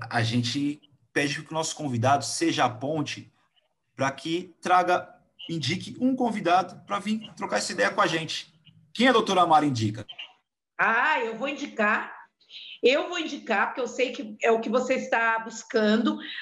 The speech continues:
Speaker 2: Ah, não sei se a Aline ou Fátima do Grupo Empodera.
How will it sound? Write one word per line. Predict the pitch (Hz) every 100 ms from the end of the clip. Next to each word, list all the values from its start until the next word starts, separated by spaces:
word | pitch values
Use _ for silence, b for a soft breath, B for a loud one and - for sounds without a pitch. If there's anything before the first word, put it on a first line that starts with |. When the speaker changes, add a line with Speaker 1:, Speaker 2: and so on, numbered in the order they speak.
| B 190
Speaker 2:
Ah, | 208 214 240
não | 403
sei | - 339 339
se | -
a | 277 269
Aline | 277 339 330 330
ou | 320 -
Fátima | 269 277 - - 294
do | 220
Grupo | 220 302 294
Empodera. | 269 214 233 208 131